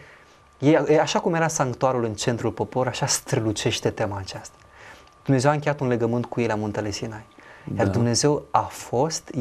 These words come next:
Speaker 1: este și va rămâne întotdeauna fidel și credincios
Speaker 2: Da.
Speaker 1: legământului încheiat. I-a promis lui Avram, în Geneza, capitolul doisprezece,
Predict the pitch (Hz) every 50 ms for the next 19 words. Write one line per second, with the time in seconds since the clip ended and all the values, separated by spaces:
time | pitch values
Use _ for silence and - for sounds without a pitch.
0 | 110 101 104 107 101 - - - - 127 143 - - - - 110 113 117 113 120
1 | 120 127 135 127 123 117 113 110 - - _ _ - 160 170 151 156 147 147 143
2 | 135 117 - - - 131 113 120 123 120 120 - 123 - - 123 113 113 107 -
3 | 117 110 117 110 107 117 110 113 117 117 - 113 117 113 110 101 - - 101 104
4 | - - - - - - - - - - - - - 139 131 - 127 135 147 143
5 | - 143 123 120 113 - 131 135 135 120 104 101 107 110 107 113 117 123 120 123
6 | 120 - 120 113 - 120 - 123 113 110 110 104 113 120 120 120 - - - 110
7 | 101 110 104 101 -